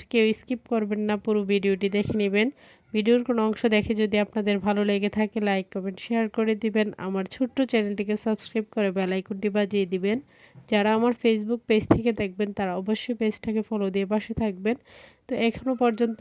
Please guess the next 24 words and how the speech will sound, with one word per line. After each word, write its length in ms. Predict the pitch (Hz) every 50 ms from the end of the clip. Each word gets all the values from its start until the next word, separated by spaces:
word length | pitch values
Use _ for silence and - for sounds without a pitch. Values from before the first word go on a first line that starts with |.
| 240 233
যেই 200 | 214 226 214 202
সকল 320 | - - 220 202 - 220 202
আপু 240 | 214 208 - - 208
ভাইয়ারা 400 | 196 208 208 208 208 208 202 202 202
হচ্ছে 220 | 214 208 - - 226
লাইক 240 | 208 208 202 202 190 185
দেননি, 360 | 196 208 196 196 190 196 214 269 - - - - - - - _ _ _ _
কষ্ট 260 | - 220 202 - - 240
করে 220 | 220 220 220 214 214 214
ছোট্ট 260 | - 233 226 196 - 214
একটা 220 | 202 - - 214
লাইক 240 | 208 202 202 202 196 185
দিয়ে 160 | 190 220 220 202
দিবেন। 340 | 190 202 185 196 208 240 277 - - - - _ _ _
তো 80 | - 220
আপনাদের 420 | 202 196 - - 226 202 226 214 208 - -
এই 140 | 214 208 208
লে-, 160 | 196 202 - 208
একটা 200 | 214 - _ - 220
লাইকের 320 | 208 208 208 - 233 220 -
কারণে 280 | 226 214 208 202 214 208
কিন্তু 260 | 196 214 202 190 - 214
আমার 220 | 208 202 202 196
ভিডিওটি 420 | 185 202 202 196 190 185 175 208